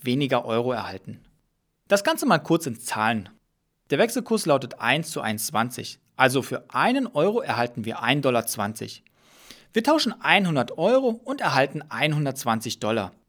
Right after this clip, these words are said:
Beim Rücktausch betrachten wir wieder die zwei Szenarien. Das erste Szenario war, dass der Euro stärker wird. Für einen Euro erhalten wir jetzt ein Dollar zehn. Beim Rücktausch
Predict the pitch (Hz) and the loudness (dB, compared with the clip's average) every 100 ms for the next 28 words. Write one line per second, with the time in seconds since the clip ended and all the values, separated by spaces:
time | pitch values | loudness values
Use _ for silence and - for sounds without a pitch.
0 | _ _ _ _ - 117 113 302 349 160 | _ _ _ _ -2 0 4 2 2 0
1 | 113 - - - 156 185 233 180 165 170 | 0 -2 -10 -4 0 0 2 0 2 2
2 | 151 - 131 123 113 98 104 107 - - | 0 -2 -2 -2 -4 -4 -4 -6 -8 -14
3 | _ _ _ _ _ - - - 214 254 | _ _ _ _ _ -8 -6 4 4 4
4 | 240 214 202 202 196 165 160 170 - - | -2 2 4 4 4 4 4 2 -4 -4
5 | 135 - 127 - 127 127 120 - 101 107 | -2 0 -2 4 4 4 -2 -4 -6 2
6 | 120 107 - - _ _ - _ - 131 | 2 2 -10 -16 _ _ -20 _ -8 -6
7 | - 185 285 233 214 233 240 - 123 131 | 4 6 6 2 0 2 0 0 2 2
8 | 151 147 143 143 143 - - 117 131 127 | 0 0 2 0 -2 -18 0 4 4 4
9 | 123 113 - - 120 104 - _ _ _ | 0 0 -2 -2 -2 -2 -10 _ _ _
10 | _ _ - 110 107 220 - - 127 107 | _ _ -4 -2 2 2 0 2 0 0
11 | - | -6